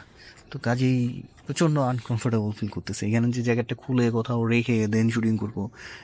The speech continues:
এটা ওই Huawei স্টোরের মধ্যে খুব এই চান্সগুলো থাকে না। আয়তোর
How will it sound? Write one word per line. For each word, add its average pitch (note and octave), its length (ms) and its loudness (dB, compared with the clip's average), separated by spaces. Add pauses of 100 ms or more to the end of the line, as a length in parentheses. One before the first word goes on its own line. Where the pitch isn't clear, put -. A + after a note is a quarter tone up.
(120)
এটা A2 260 -2
ওই G2+ 240 2
Huawei G#2+ 460 4
স্টোরের A2 300 0
মধ্যে G#2+ 300 2
খুব G#2 260 -6 (160)
এই G#2 200 -4
চান্সগুলো A2 480 -2
থাকে A#2 320 0
না। F#2 120 -4 (460)
আয়তোর C#3+ 440 -2